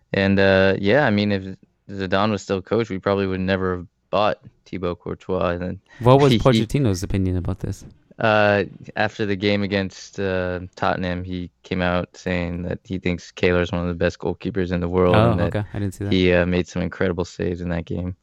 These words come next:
Speaker 1: Um, yeah, I think, uh, yeah, and if Zidane wasn't, wasn't, <laughs> if Zidane never left, I don't think Courtois would have ever arrived because that was his opinion as well. I mean, he defended and fought for Navas for so many years because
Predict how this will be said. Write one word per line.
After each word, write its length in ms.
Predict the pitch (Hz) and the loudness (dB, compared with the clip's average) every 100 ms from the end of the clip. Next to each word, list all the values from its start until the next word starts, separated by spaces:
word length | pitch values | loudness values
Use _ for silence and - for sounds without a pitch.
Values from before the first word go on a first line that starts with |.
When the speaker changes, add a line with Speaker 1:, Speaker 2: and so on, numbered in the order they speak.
| _ _ - - - _ _ - | _ _ -20 -20 -20 _ _ -2
Speaker 1:
Um, 680 | 104 101 98 95 92 92 95 _ _ _ _ _ - _ _ _ _ _ _ _ _ _ _ - | 2 4 4 4 2 -2 -8 _ _ _ _ _ -20 _ _ _ _ _ _ _ _ _ _ -14
yeah, 540 | 90 104 127 135 101 | -6 0 2 2 0
I 120 | 107 | -2
think, 400 | 110 120 107 - | 0 0 0 0
uh, 400 | 110 104 101 98 95 - _ _ _ _ _ _ _ _ _ _ - | 2 4 4 2 0 -8 _ _ _ _ _ _ _ _ _ _ -4
yeah, 240 | 117 131 | 2 2
and 100 | 104 | 2
if 100 | 98 | -2
Zidane 400 | 104 98 104 110 | -2 0 2 0
wasn't, 360 | 104 107 95 - _ | -2 -4 -8 -12 _
wasn't, 460 | 98 98 101 92 - - | -10 -8 -6 -8 -10 -10
<laughs> 480 | 151 120 - - - | -8 -8 -12 -20 -10
if 120 | 107 | -6
Zidane 500 | 101 92 104 110 101 - | -2 0 2 2 -2 -4
never 280 | 104 101 95 | -2 0 2
left, 340 | 107 107 92 | 2 2 0
I 60 | 95 | -4
don't 120 | 95 | -4
think 120 | 98 | -6
Courtois 380 | 98 90 98 95 | -6 -4 -2 0
would 100 | 92 | 0
have 180 | 90 92 | -2 -2
ever 260 | 90 92 87 | -2 -2 -2
arrived 380 | 92 104 95 | 2 2 0
because 280 | 90 - 87 | -4 -8 -2
that 140 | 92 92 | 2 2
was 140 | 98 | 2
his 160 | 110 107 | 0 -2
opinion 340 | 101 95 92 | 0 -2 0
as 140 | 90 92 | -2 0
well. 280 | 101 104 | 2 2
I 40 | 87 | 0
mean, 180 | 90 92 | -2 -4
he 200 | 98 95 | -4 -2
defended 720 | 90 - 98 98 98 101 92 | -4 0 2 4 2 0 -2
and 120 | 90 | -4
fought 240 | - 92 - | -2 -2 -2
for 80 | 92 | -4
Navas 380 | 90 90 92 - | -2 -2 -4 -6
for 100 | 98 | -4
so 160 | 107 | 2
many 180 | 120 92 | 2 2
years 240 | 92 90 | 2 -2
because 400 | - - 95 90 | -4 -4 -4 -4